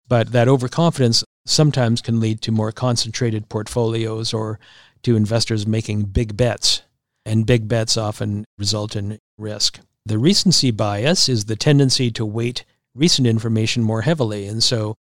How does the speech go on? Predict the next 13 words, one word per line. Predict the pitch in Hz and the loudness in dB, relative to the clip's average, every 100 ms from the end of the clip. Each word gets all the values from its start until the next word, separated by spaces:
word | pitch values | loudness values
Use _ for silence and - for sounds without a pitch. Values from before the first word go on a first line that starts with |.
| _ - | _ -10
what | 120 | -2
that | 127 117 | 0 0
results | 104 120 196 - | 0 2 2 0
in | 123 113 120 127 | 0 0 -2 -4
is | 113 113 110 - _ _ - | -2 -2 -2 -4 _ _ -2
you | 120 | 4
look | 127 135 | 4 4
at | 120 | 0
the | 107 | 0
market | 113 120 - 120 _ _ _ _ | 2 2 0 -4 _ _ _ _
back | 107 120 120 - | -2 2 2 2
in | 110 | 2
March, | 104 143 165 131 - | 4 4 4 2 -2